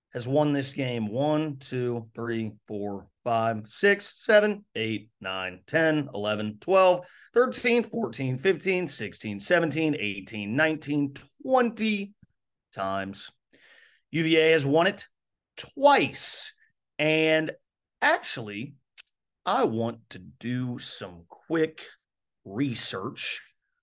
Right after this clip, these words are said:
Was Anthony Calandria born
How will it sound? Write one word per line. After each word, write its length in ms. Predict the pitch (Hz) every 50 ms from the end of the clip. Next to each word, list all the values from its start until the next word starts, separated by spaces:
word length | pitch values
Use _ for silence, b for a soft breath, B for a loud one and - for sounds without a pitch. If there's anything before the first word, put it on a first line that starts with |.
| _ _ _ -
Was 380 | 165 170 165 151 131 - - - _ _ _ _ _ _ _
Anthony 580 | - 185 240 285 302 294 277 254 247 240 233 -
Calandria 1080 | - - 180 147 135 135 151 180 180 220 240 247 220 156 135 139 139 135 131 127 127 - _ _ _ _ _ _ -
born 540 | 139 151 202 247 240 175 135 - - -